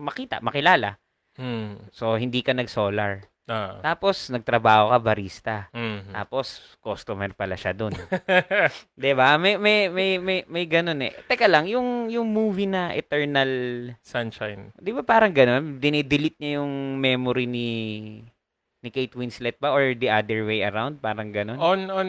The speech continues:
Speaker 2: the surface kasi, yung
Speaker 1: Mm.
Speaker 2: story kasi nun, ah, si Kate Winslet, medyo impulsive siya.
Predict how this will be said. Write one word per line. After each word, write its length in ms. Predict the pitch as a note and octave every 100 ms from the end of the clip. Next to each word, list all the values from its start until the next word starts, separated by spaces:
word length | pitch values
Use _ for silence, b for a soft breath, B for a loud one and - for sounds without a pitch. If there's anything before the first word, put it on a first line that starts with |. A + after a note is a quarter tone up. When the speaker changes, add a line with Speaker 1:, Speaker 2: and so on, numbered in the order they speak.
| F3+
Speaker 2:
the 240 | E3+ F3+ E3+
surface 840 | - E3+ D#3+ D#3 - D3 C#3 -
kasi, 580 | - C3+ - A2+ G#2+ A2 -
yung 260 | D3 D#3+
Speaker 1:
Mm. 60 | G#2
Speaker 2:
story 260 | - D3 C#3+
kasi 300 | C#3 C3+ C3+
nun, 320 | A#2 G#2+ A2
ah, 640 | A2+ G#2+ G#2+ G#2 G#2 G#2 A2+ _
si 200 | - C3+
Kate 280 | - B2+ -
Winslet, 500 | A#2+ A#2 - A2 A2
medyo 260 | B2 A#2+ B2
impulsive 640 | B2 A#2 G#2+ G#2+ - G2+
siya. 240 | - -